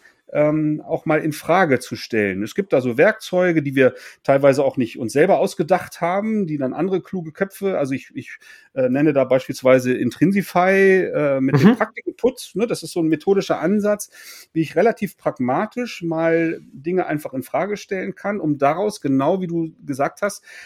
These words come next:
Speaker 1: äh, experimentell irgendwie nachweisen kann, also dass diese, ähm, äh, Reiserichtlinie oder dass diese Arbeitszeitregelung oder so eher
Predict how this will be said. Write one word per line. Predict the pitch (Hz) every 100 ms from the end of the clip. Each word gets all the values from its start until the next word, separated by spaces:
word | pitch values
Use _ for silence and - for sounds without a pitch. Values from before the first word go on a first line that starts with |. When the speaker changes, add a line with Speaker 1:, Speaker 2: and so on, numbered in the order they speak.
| -
Speaker 1:
äh, | 151
experimentell | 160 165 - 147 131 127 - 156 208 240
irgendwie | 180 156 135
nachweisen | 123 156 175 175 175
kann, | - - 185 202 208
also | 151 143 131 127 - - -
dass | 147 -
diese, | 180 196 190 190 190 170 _ _ _ -
ähm, | 302 302 156 151 294 294 -
äh, | 143
Reiserichtlinie | 139 139 135 131 160 196 180 156 151 147 127 143 147 - 147 170 151 131 123 110 110 123
oder | 151 143 135 135 131
dass | 127 131 -
diese | 165 180 160 156 147
Arbeitszeitregelung | 147 180 180 - - 143 - 143 143 139 131 123 139 160 - - _
oder | 156 156 147
so | 147 170 196 -
eher | 170 202 185